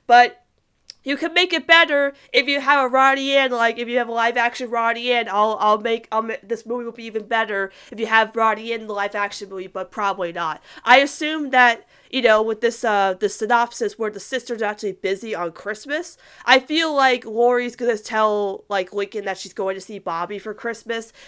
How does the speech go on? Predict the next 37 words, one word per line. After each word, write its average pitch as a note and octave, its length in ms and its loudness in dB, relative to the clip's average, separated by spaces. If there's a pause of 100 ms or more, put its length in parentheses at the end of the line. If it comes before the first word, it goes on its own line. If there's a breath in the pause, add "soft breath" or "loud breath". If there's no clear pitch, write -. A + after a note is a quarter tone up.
(120 loud breath)
and A3 120 2
we'll, G#3+ 280 0
maybe A#3 260 -2
we'll C#4 160 -4
see C#4 200 -6
a C4+ 80 2
live B3+ 260 2
action A#3+ 400 -2
Bobby, A#3 500 -2
or A3 220 -4
maybe G#3+ 260 -8
just G#3 240 -12
Bobby G3+ 380 -6
is F3+ 200 -8 (280 loud breath)
talked G3 260 -4
about F#3+ 300 -2
on F3+ 140 -4
s-, - 300 -12
off F#3+ 200 -8
screen. A3 560 -10 (180 loud breath)
We G#3+ 120 -4
don't F#3 180 -2
actually F3 320 -8
see A#3 320 -10
him, A#3+ 380 -4 (280 soft breath)
but G#3+ 240 2
I A3 140 0
just A3+ 240 -10
think A3 240 -4
it's G3+ 240 -10
gonna G#3 160 -4
be G3 160 -6
where F#3 140 -2
Laurie's F3+ 360 -2
going F3+ 200 -6
to - 20 -18
see F3+ 160 -14